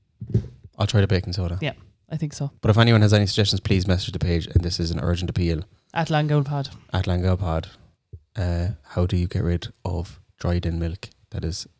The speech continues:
Speaker 1: absolutely turning your life into a misery? 'Cause I spend so much time in my car. I'm very sad.
Speaker 2: Sorry that your life is miserable.
Speaker 1: Yeah.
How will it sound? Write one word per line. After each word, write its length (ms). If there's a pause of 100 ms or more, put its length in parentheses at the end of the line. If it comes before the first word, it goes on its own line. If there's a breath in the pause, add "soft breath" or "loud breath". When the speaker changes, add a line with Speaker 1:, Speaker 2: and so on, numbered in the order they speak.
(120)
Speaker 1:
absolutely 600 (120)
turning 280
your 80
life 220
into 160
a 40
misery? 280
'Cause 180
I 80
spend 220
so 100
much 160
time 200
in 60
my 100
car. 300 (1160 loud breath)
I'm 100
very 160
sad. 240 (140)
Speaker 2:
Sorry 200
that 200
your 100
life 100
is 120
miserable. 360 (280)
Speaker 1:
Yeah. 320